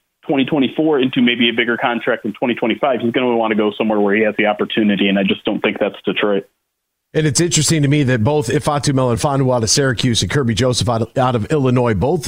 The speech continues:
Speaker 2: the round three selections. So just something
Speaker 1: Yeah.
Speaker 2: to keep your, keep your eye on. You know, a couple of guys who,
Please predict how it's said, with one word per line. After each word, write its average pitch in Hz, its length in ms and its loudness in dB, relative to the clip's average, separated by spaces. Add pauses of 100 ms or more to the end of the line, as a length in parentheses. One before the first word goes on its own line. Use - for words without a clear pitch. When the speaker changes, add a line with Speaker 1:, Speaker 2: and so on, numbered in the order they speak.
Speaker 2:
the 123 160 -2
round 139 420 2
three 143 320 0
selections. 120 680 0
So 87 80 -2
just 117 200 0
something 123 260 -2
Speaker 1:
Yeah. 107 100 2
Speaker 2:
to 113 40 2
keep 117 200 0
your, 107 160 0 (280)
keep 170 220 -2
your 131 120 -2
eye 143 220 2
on. 113 280 2
You 117 100 0
know, 113 80 2
a 110 60 0
couple 139 260 0
of 120 60 0
guys 127 420 2
who, 123 320 0